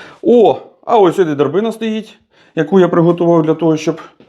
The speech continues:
жмихнути на горище. Вон, бачите, там даже підставив спеціальну підставочку, полізу вам покажу. Але, але... це не головне. Головне те, що тут є санвузол, а у санвузлі з правої сторони є ще кладова.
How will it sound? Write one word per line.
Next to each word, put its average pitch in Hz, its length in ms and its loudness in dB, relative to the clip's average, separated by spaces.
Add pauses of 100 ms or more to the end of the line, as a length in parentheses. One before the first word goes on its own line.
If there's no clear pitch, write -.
(1000)
жмихнути 151 560 2
на 151 120 2
горище. 147 440 -2
Вон, 135 100 -4
бачите, 147 300 -4
там 139 180 -4
даже 139 240 -2
підставив 139 600 -2 (380)
спеціальну 143 500 -2
підставочку, 139 640 -2
полізу 135 400 -4
вам 127 140 -4
покажу. 113 400 -6 (240)
Але, 156 340 0 (180)
але... 123 260 -2 (1120)
це 156 140 -2
не 156 80 4
головне. 156 340 2
Головне 180 360 2
те, 190 120 0
що 175 120 -4
тут 160 180 -6
є 180 80 2
санвузол, 190 520 2 (180)
а 147 160 -2
у 165 140 2
санвузлі 185 420 -2
з 185 40 -8
правої 170 340 2
сторони 180 440 0
є 175 300 0
ще - 160 -6
кладова. 170 800 2